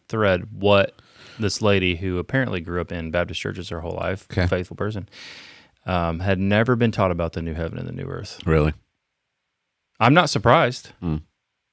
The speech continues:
Speaker 1: but it fits in. I mean, it, it's just, I, I, when you don't get expositional preaching and it's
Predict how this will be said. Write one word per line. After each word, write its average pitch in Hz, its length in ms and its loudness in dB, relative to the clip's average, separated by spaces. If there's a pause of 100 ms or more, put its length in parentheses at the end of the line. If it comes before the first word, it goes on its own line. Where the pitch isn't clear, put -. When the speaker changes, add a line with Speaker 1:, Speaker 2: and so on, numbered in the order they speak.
(260)
Speaker 1:
but 113 120 4
it 101 100 0
fits - 260 2
in. 135 180 4
I 123 60 2
mean, 123 300 2 (140)
it, - 200 -18 (540)
it's - 180 0
just, - 340 -2
I, 117 100 6 (180)
I, - 40 0 (480)
when 127 220 8
you 123 100 6
don't 143 220 8
get 127 140 4
expositional 110 760 2
preaching 131 440 0
and 101 120 -2
it's - 240 -6